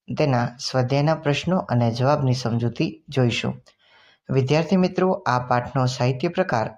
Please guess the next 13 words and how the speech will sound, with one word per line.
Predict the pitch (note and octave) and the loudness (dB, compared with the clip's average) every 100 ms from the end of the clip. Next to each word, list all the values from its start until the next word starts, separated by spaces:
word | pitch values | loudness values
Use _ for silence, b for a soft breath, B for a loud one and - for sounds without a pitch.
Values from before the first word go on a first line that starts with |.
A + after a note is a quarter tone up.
| _ B2+ | _ -2
નવલકથાખંડ | B2 C#3 E3+ E3+ C3+ C3+ B2+ B2 A#2 | 2 2 2 0 0 0 -2 0 -2
છે, | - - - _ b b b b | -2 -6 -6 _ b b b b
જેના | - B2+ A#2+ A#2 | -2 2 2 2
લેખક | B2 C#3 - - b b b - | 0 0 -4 -6 b b b -4
મનુભાઈ | C3+ D#3 F#3 D#3+ F3 | 0 2 2 2 0
પંચોળી | - B2+ B2 A#2 A#2 | 2 2 2 2 0
છે, | G#2+ B2 - - b b _ - | 0 -4 -4 -10 b b _ -6
જેઓ | B2+ D#3 D3 A#2+ - | 0 2 2 0 -4
દર્શકના | C3+ C#3+ C#3+ - F#3+ F3 F3+ E3 | 0 2 2 0 0 0 0 -2
ઉપનામથી | - B2+ C#3 B2 A#2+ B2+ | -6 -2 0 2 0 -2
પણ | C3 D#3+ - - - | 0 -2 -2 -8 0
જાણીતા | B2 A#2 A2 | 0 0 -2
છે. | A2 - A#2+ | -4 -4 -6